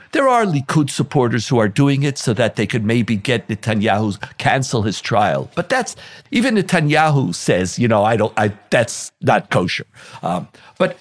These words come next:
so you have people who are mainstream opponents, but that's the essence of a coalition government Israel. You sit with people who you disagree with. Now, some of their policies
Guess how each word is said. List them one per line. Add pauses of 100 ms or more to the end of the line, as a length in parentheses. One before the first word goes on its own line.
so
you
have
people
who
are (460)
mainstream (320)
opponents, (260)
but
that's
the
essence
of
a
coalition
government
Israel. (500)
You
sit
with
people
who
you
disagree
with. (560)
Now, (100)
some
of
their
policies